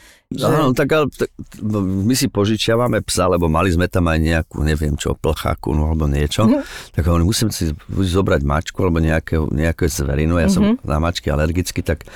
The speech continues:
Speaker 2: e, na-, kamarát Maroško nám požičiava psa, keď oni idú na dovolenke, máme ho často, lebo furt sú niekde. Ale, <laughs> ale to je dobre,
Speaker 1: Hej.
Speaker 2: lebo ten pes vlastne vyhnal ostatné zvery.
Speaker 1: Vidíš to?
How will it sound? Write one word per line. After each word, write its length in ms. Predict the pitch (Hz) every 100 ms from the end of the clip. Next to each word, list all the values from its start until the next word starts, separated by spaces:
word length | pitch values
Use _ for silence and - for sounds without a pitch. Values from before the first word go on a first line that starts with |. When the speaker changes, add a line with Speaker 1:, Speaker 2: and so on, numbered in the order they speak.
| - - - _
Speaker 2:
e, 120 | -
na-, 260 | 76 82 82 - 69 78 90
kamarát 420 | 90 85 87 85
Maroško 460 | 80 78 87 - 87
nám 240 | 80 76 -
požičiava 640 | - 78 82 - 90 85
psa, 460 | - - 71 87 123 - -
keď 140 | 78 78
oni 140 | 76 76
idú 140 | 80
na 140 | 73 71
dovolenke, 460 | 73 80 82 85
máme 320 | 78 76 80
ho 140 | 73 76
často, 400 | - 73 - 80
lebo 160 | 76
furt 260 | 69 - 73
sú 140 | -
niekde. 380 | 85 85 92 101 117 - - - -
Ale, 260 | - 90 - - - - - -
<laughs> 480 | - - - - -
ale 140 | 190 95
to 120 | 123
je 100 | 120
dobre, 320 | 110 98 110 131 151
Speaker 1:
Hej. 160 | - 311
Speaker 2:
lebo 280 | 92 95 87 90 - -
ten 220 | - 87
pes 320 | 82 131 135
vlastne 340 | - 127 - 117
vyhnal 580 | 110 123 127 120 113 - -
ostatné 520 | 113 - 123 - 120
zvery. 320 | 113 117 110
Speaker 1:
Vidíš 400 | - 143 131 190 -
to? 140 | -